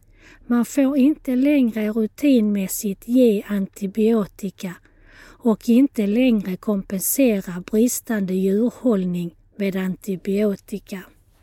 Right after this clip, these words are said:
Vissa har antibiotika i djurfoder i förebyggande syfte,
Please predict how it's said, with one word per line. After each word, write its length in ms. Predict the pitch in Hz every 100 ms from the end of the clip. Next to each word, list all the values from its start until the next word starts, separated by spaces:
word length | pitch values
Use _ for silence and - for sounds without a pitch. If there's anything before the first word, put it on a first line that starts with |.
| _
Vissa 440 | 247 269 311 -
har 340 | 247 226 214 214
antibiotika 1080 | 220 - 214 - 269 269 - 214 - 208 226
i 100 | 208
djurfoder 1120 | 208 214 254 - - 262 202 180 185 202 196
i 60 |
förebyggande 1040 | - 220 208 220 233 190 185 185 180 180
syfte, 600 | 175 - 190 208 - 220